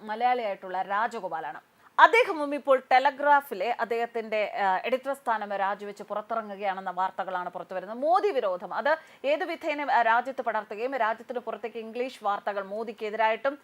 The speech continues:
ആ, ഇന്ത്യ വിരുദ്ധമായും ഒക്കെ ഇറക്കിയ ഒരു പത്രം കൂടിയാണ്, ആ, ടെലഗ്രാഫ്. അർബൻ നക്സലുകൾ എന്ന വിമർശനം ഉയരുന്ന പട്ടികയിൽപ്പെടുന്ന വ്യക്തിയാണ് മലയാളിയായ രാജഗോപാൽ. ഇദ്ദേഹം ഏറ്റവും വലിയ വിമർശകനായിരുന്നു,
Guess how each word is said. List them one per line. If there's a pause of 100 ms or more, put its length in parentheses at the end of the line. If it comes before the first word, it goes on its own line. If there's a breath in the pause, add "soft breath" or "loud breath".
(380 loud breath)
ആ,
ഇന്ത്യ
വിരുദ്ധമായും
ഒക്കെ
ഇറക്കിയ (120)
ഒരു
പത്രം
കൂടിയാണ്,
ആ,
ടെലഗ്രാഫ്. (420 loud breath)
അർബൻ
നക്സലുകൾ
എന്ന
വിമർശനം
ഉയരുന്ന
പട്ടികയിൽപ്പെടുന്ന
വ്യക്തിയാണ്
മലയാളിയായ
രാജഗോപാൽ. (640 soft breath)
ഇദ്ദേഹം
ഏറ്റവും
വലിയ
വിമർശകനായിരുന്നു,